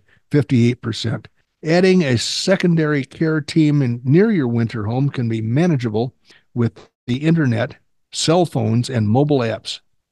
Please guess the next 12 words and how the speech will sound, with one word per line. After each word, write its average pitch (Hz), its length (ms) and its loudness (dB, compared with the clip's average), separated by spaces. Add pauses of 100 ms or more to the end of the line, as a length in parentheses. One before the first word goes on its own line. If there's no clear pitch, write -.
(120)
Here 202 100 4
are 214 60 2
some 170 220 -2
tips - 360 -2
at 104 80 -2
how 123 140 0
you 127 160 2
can 117 180 -4
keep 185 300 -2
your 120 100 -6
primary 175 580 2
care 120 400 -4